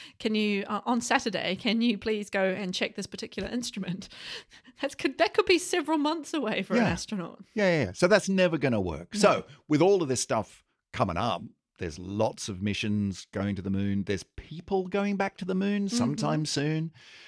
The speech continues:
Speaker 2: I noticed this week, um, I think nasa was announcing that they're going to announce who it is that's gonna be on that first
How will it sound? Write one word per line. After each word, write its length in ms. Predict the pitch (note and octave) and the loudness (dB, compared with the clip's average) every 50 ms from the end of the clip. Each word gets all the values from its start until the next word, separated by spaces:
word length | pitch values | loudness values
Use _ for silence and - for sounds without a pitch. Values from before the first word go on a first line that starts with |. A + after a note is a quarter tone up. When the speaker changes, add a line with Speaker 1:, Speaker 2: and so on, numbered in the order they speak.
| - _ _ | -20 _ _
Speaker 2:
I 80 | F#2 | -4
noticed 460 | G2 G2 G#2 G#2 F#2 F#2 - - _ | -2 0 0 0 -2 -4 -12 -12 _
this 180 | - G2+ - - | -8 -8 -6 -4
week, 220 | A2+ G#2 G2 - - | -4 -4 -4 -6 -6
um, 440 | - A2 G#2 G2 F#2+ F#2 F2+ F2+ F2+ | -2 0 0 0 0 0 0 -2 -2
I 80 | F#2+ F#2 | -4 -6
think 160 | - - - | -8 -6 -4
nasa 400 | G2+ G#2 F#2+ G2 - - B2+ A2+ | -4 -2 -2 -2 -2 -2 -2 -2
was 160 | G2+ G2+ F2+ | -2 -2 -2
announcing 480 | G2 F#2+ F#2+ F#2+ G2+ - - G#2 F#2+ F2 | -2 -2 0 -2 -2 -2 -4 -6 -4 -4
that 120 | F#2+ - | -2 -2
they're 100 | - A2 | -2 -2
going 300 | F#2+ G2 A2+ A#2 A#2+ B2+ | 2 2 2 2 2 2
to 120 | - A2+ G2+ | 0 -2 -4
announce 540 | F#2+ F#2 F#2 G2+ C3 C#3 - - - - - G2+ F2 | -2 -2 0 -2 -2 -4 -6 -12 -12 -12 -12 -8 -2
who 360 | E2+ A2+ A#2 A#2+ A#2+ A#2+ A#2+ | 2 2 4 4 4 2 2
it 120 | A#2+ A#2 A2+ | 0 0 0
is 320 | A#2 A#2+ C3 C#3 C3 A#2 | 0 0 0 -2 -4 -4
that's 200 | - A2 G2+ - | -6 -6 -6 -6
gonna 220 | - - A2 G#2+ G#2+ | -4 -2 0 0 2
be 180 | G#2+ A2+ A#2 | 2 2 2
on 200 | G#2 G2+ A2 A2+ | 2 2 2 0
that 220 | G#2+ G#2 A2 - _ | 0 0 -2 -4 _
first 600 | - - - G#2 G#2 G#2+ A2 - - - - - | -20 -6 -2 0 0 0 0 -2 -6 -8 -10 -14